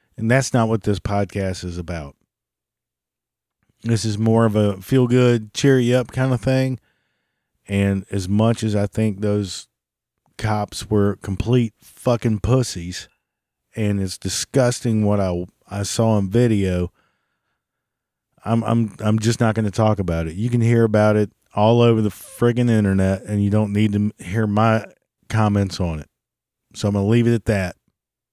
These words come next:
I'm disgusted by it.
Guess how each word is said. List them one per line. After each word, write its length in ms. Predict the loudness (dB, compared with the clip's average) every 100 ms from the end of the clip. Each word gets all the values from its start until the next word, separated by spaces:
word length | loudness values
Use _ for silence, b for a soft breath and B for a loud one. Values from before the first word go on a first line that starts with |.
| _ _ _ _ _ _ _ _ _ _ _ _ _
I'm 140 | -4 -2
disgusted 600 | -2 2 2 2 -2 0
by 280 | 0 0
it. 100 | -2